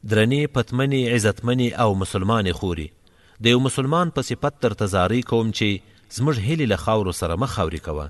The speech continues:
داسې مجالسو، ورکشاپونو او پروژو کې ګډون مه کوه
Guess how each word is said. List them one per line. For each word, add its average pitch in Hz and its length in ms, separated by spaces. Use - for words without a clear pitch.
داسې 110 400
مجالسو، 98 560
ورکشاپونو 95 840
او 104 100
پروژو 120 480
کې 113 200
ګډون 123 320
مه 180 140
کوه 85 220